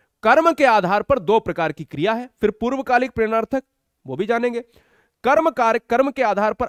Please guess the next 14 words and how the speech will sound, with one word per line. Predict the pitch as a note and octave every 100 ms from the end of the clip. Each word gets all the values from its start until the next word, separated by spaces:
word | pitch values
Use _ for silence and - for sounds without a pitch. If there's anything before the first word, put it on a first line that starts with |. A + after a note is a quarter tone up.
| -
अकर्मक। | E3+ F3 G3+ A#3+ _ _ _ _ _ _ _
अब | G#3 F3
इसको | - -
बहुत | A3 G#3 B3
आसान | F#3 F#3 G3+ F3+
भाषा | C#3 C3 B2+
में, | A#2 - _ _
आ | - A#3+ C4
धन | F3 G3
कर्म, | F#3 D#3 F3 G3 - _ _ _ _
आ | D#3 G3+
धन | E3 F3
कर्म। | E3 E3+ G3 A3 _ _ _ _
तो | F#3 -